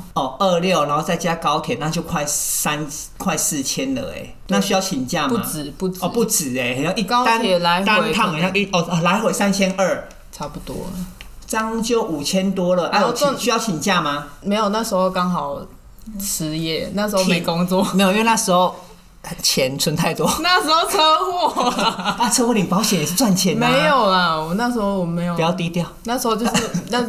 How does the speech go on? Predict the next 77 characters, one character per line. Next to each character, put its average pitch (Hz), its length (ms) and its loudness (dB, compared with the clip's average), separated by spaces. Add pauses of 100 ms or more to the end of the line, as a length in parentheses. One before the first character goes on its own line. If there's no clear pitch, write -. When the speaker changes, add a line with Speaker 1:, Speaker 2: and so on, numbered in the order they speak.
Speaker 2:
那 247 160 0
时 240 80 -2
候 196 140 2
刚 202 180 0
好 180 100 2
没 151 140 -6
有 160 100 -4
工 143 280 -6
作， 156 180 -4
Speaker 1:
OK， 156 480 0
Speaker 2:
所 165 80 -6
以 - 20 -6
就 - 20 -6
去。 - 120 -6
Speaker 1:
所 247 140 2
以 - 20 -2
你 202 60 -2
看 220 200 0
没 214 60 2
有， 202 160 2
哦， 175 160 2
那 190 80 2
交 196 140 0
情 180 160 0
真 185 120 0
的 165 140 0
很 147 320 -4
好 - 280 -4
欸。 - 140 -12
Speaker 2:
对， 156 220 -8 (280)
然 190 120 0
后 214 60 0
那 226 100 2
时 214 80 0
候 190 80 2
还 180 100 0
在 175 120 0
掰 143 300 -4
卡， 135 440 -10
掰 156 100 -6
卡 147 240 -6
去。 - 160 -10
Speaker 1:
还 185 120 0
这 202 100 0
样 226 100 2
一 185 100 2
路 214 140 4
掰 208 160 2
下 202 140 2
去？ 214 200 2
Speaker 2:
对。 170 340 -2 (260)
Speaker 1:
哦， 139 240 -4
这 165 100 0
交 170 160 -2
情 147 120 -4
看 160 120 -2
多 135 160 -2
好。 - 360 -6 (320)
Speaker 2:
对， 165 180 -4
重 240 160 0
点 262 100 4
是 254 60 0
Speaker 1:
那 247 80 4
他 - 0 -
是 233 160 2
在 226 200 2
流 175 200 4
水 156 180 0
席 123 240 -2
还 131 160 -2
是？ 131 500 -2
Speaker 2:
没 196 100 -2
有， 196 80 0
他 185 120 -2
是 190 140 0
餐 151 260 -6
厅。 151 300 -8